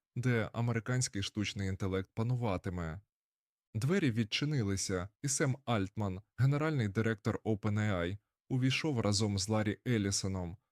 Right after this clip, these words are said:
з Oracle та Масайоші Соном з SoftBank. Ці технологічні титани, колись конкуренти, тепер стояли об'єднані у підприємстві, яке обіцяло змінити глобальний технологічний ландшафт.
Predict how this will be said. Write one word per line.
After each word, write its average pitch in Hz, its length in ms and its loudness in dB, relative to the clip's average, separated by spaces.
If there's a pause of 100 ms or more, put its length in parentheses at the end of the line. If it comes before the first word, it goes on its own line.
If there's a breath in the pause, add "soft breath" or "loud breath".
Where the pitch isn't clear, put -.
(180)
з 104 140 2
Oracle 120 500 2
та 101 240 2
Масайоші 110 640 2
Соном 117 460 0
з - 160 0
SoftBank. 104 680 -2 (640)
Ці 214 240 0
технологічні 131 840 2
титани, 101 640 0 (260)
колись 156 340 2
конкуренти, 113 880 0 (320)
тепер 151 320 0
стояли 123 460 2
об'єднані 107 720 0
у 101 100 0
підприємстві, 104 880 -2 (320)
яке 143 260 -4
обіцяло 110 540 2
змінити 104 440 0
глобальний 104 520 0
технологічний 101 760 0
ландшафт. 113 600 0